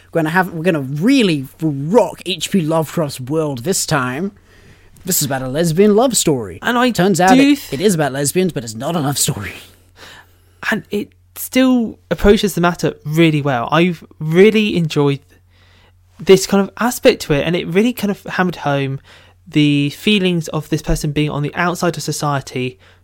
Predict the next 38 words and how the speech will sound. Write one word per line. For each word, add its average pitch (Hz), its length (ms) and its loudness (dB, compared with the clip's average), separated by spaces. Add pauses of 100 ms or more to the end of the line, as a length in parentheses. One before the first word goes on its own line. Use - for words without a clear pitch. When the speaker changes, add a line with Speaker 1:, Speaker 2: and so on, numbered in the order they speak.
Speaker 2:
so - 500 2
well 117 420 -6 (1500)
by 151 140 4
having 165 340 0
this 147 200 -4 (880)
dynamic 147 520 0
on 131 60 -8
the 127 80 -6
character. 123 340 -8
I 139 160 -2
couldn't 196 420 -2
think 175 180 -4
of 156 40 -2
another 156 420 0
way 131 480 -4 (480)
where 135 220 2
I 127 120 2
think 143 160 -4
they 135 100 -2
could 139 220 -8 (220)
equally 160 360 0
feel 139 320 -2
outside. 127 580 -8 (640)
Imagine 262 300 2
this 226 160 0
story 165 320 2
where 143 260 0
it 143 60 -2
was 139 140 -4
simply, 156 320 -2
they 151 100 0
were 147 60 -2
simply 190 260 -4
sort 170 140 -4
of 156 60 -4
the 143 40 -8
social 143 420 -2
outsider. 113 680 -10